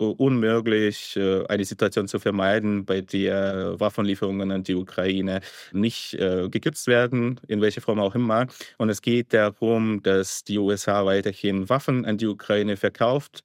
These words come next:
Und hier ist das Wort verkauft wichtig. Also es ist klar, dass die, dass die Zeiten der kostenlosen Hilfe,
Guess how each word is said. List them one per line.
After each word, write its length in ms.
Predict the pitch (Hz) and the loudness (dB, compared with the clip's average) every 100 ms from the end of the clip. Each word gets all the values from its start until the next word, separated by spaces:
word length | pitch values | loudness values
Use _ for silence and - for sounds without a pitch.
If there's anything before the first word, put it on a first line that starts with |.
| _ - | _ -8
Und 260 | 92 92 | -6 -6
hier 300 | - 113 113 | -6 0 2
ist 160 | 101 - | 2 -2
das 140 | 98 | -2
Wort 160 | 104 98 | -2 -2
verkauft 520 | 98 - 95 98 - | -4 -2 -4 -6 -6
wichtig. 340 | 127 - 208 - - - | -8 -4 -6 -8 -20 -8
Also 180 | - 104 | -2 2
es 160 | 98 - | 2 2
ist 200 | 98 - | -2 0
klar, 300 | 104 98 98 | 4 4 4
dass 240 | 95 95 | 0 -4
die, 280 | - 98 98 | -2 -2 0
dass 160 | 92 98 | -2 -4
die 160 | 101 | -6
Zeiten 480 | - 101 95 - 101 - - | 0 2 2 0 -4 -6 -12
der 500 | - 95 92 98 101 98 - - - | -2 0 2 0 -2 -6 -16 -10 0
kostenlosen 520 | 110 - 101 98 95 | 0 2 0 0 -2
Hilfe, 600 | 110 127 - 98 95 | -2 -2 2 2 2